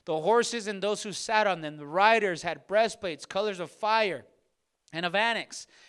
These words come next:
and the brimstone of the heads, uh, and the heads of the horsemen were like the heads of lion, and out of their mouth proceeded fire, smoke, and brimstone. A third of mankind was killed by these plagues,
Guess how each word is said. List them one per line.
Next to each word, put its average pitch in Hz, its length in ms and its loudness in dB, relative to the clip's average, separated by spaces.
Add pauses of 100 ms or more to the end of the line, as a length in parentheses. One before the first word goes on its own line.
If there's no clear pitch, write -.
and 180 120 -6
the 185 60 -2
brimstone 226 600 0
of 196 100 -4
the 180 100 2
heads, 202 340 -2 (520)
uh, 180 40 -16 (160)
and 190 220 -2
the 180 80 2
heads 196 260 4
of 214 80 -6
the 202 120 2
horsemen 202 400 0
were 190 100 -2
like 180 180 -2
the 180 80 -8
heads 175 240 -2
of 175 160 -10
lion, 190 540 -4 (280)
and 160 120 -6
out 214 160 2
of 202 60 -2
their 226 100 0
mouth 214 360 2
proceeded 190 440 -8
fire, 220 440 2
smoke, 208 440 -4
and 175 120 -10
brimstone. 175 640 -6 (360)
A 160 100 -2
third 220 280 2
of 226 100 2
mankind 220 600 -2
was 190 180 -8
killed 240 400 0
by 226 140 4
these 202 200 -10
plagues, 151 540 -4